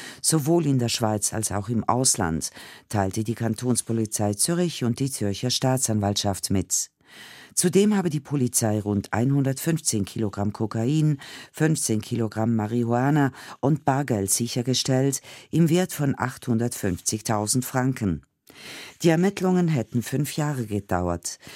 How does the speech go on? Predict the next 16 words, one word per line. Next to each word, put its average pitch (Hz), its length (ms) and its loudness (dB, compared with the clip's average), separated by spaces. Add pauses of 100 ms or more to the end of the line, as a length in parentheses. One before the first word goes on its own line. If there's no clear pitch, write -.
(180)
Sie 156 200 2
seien 139 440 4
in 101 260 4
enger 160 280 2
Zusammenarbeit 123 920 2
mit 107 220 0
mehreren 113 420 2
Kantonen, 135 680 2
Staaten 127 680 2 (320)
sowie 170 300 4
mit 151 220 2
internationalen 131 1000 2
Polizeiorganisationen 127 1600 2
wie 120 120 0
Interpol 107 760 0
erfolgt. 92 720 -2